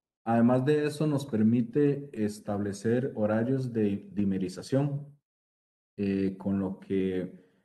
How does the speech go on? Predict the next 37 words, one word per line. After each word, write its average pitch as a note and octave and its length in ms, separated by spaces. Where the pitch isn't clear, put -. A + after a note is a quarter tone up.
con G#2 160
lo G#2 80
que G#2 120
podemos A2+ 440
llegar G#2+ 300
a B2 80
ahorrar G2+ 760
mucha, F#2+ 340
mucha F#2+ 300
más F#2+ 200
energía A#2+ 500
de F2+ 100
la F2 120
que - 100
estábamos G2 480
haciendo F2+ 320
ahorita. C3+ 360
Todo C3+ 240
de C3+ 80
la A2+ 100
mano B2+ 360
a - 20
un C3 160
proyecto B2+ 460
también G#2+ 340
bastante A#2+ 340
grande B2 360
que, - 320
que F2+ 120
hizo F#2 320
la, A2 300
que F2+ 140
tu-, F2 300
tuvo A2 280
la A#2 60
empresa B2+ 480
de, F#2+ 420